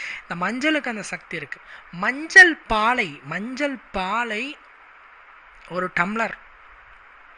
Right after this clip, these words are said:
வைத்து குடித்த பிறகு நீங்கள் ஈடுபடலாம்.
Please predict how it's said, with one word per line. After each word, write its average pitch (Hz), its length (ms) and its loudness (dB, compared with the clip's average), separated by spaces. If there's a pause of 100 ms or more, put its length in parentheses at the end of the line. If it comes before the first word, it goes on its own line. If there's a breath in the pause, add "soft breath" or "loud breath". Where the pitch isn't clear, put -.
(420)
வைத்து 214 600 -6 (100)
குடித்த 269 400 -2
பிறகு 220 360 -6
நீங்கள் 185 300 -8
ஈடுபடலாம். 165 760 -6